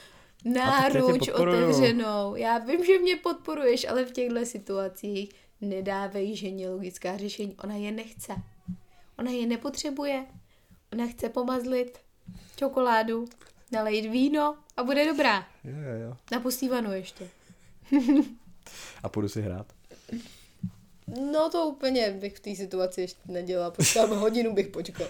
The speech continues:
Speaker 1: <laughs> Tak dobře, půjdu si hrát se psama.
Speaker 2: To jo, to můžeš. Mm, no, máš ještě chuť k tomuhle tématu něco říct?
Speaker 1: Hmm,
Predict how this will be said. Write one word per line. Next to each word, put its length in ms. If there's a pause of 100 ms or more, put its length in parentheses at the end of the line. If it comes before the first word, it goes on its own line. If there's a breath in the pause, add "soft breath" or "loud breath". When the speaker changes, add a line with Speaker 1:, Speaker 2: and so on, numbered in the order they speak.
Speaker 1:
<laughs> 100
Tak 160
dobře, 220
půjdu 180
si 80
hrát 160
se 120
psama. 340 (540 soft breath)
Speaker 2:
To 100
jo, 180 (300)
to 80
můžeš. 480 (1300)
Mm, 600
no, 160 (120)
máš 160
ještě 240
chuť 240
k 60
tomuhle 380
tématu 360
něco 320
říct? 340 (500)
Speaker 1:
Hmm, 280